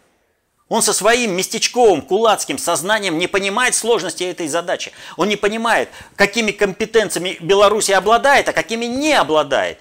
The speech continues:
и где их взять. А взять он их может только у России. Только Россия может ему предоставить компетенции, которые могут существовать как государство. В противном случае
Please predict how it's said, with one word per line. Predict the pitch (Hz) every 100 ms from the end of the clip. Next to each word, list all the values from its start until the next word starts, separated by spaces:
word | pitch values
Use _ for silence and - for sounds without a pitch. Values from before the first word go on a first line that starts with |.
| -
и | -
где | 165 160 254
их | 240 220
взять. | 208 240 117 82 - -
А | 139
взять | 160 185 -
он | 240 233
их | -
может | 226 208 214 _ -
только | 302 285 214 165
у | 165
России. | 175 165 135 90 71 _ _ _ _ _ _ _
Только | - 311 285 220
Россия | 233 226 254 220
может | 208 175
ему | 185 180
предоставить | 190 180 226 190
компетенции, | - 156 185 - 156 165
которые | 156 190 175
могут | 180 165 160
существовать | 156 - 175
как | 156 143
государство. | 156 156 101 - 87 - - - _ _ _ - _ _
В |
противном | - 180 254 269 269
случае | - 247 240 165 - 90 73